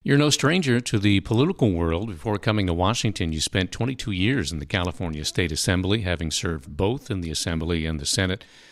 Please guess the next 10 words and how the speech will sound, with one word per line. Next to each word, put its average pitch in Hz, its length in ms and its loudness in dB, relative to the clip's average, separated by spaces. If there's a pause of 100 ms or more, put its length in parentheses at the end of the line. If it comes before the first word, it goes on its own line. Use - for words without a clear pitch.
(160)
You 104 100 0
also 113 220 4
ran 175 220 4
for 147 120 2
governor 170 380 2
during 92 260 0
the 85 80 0
state's 113 340 0
recall 127 380 2
election. 95 400 0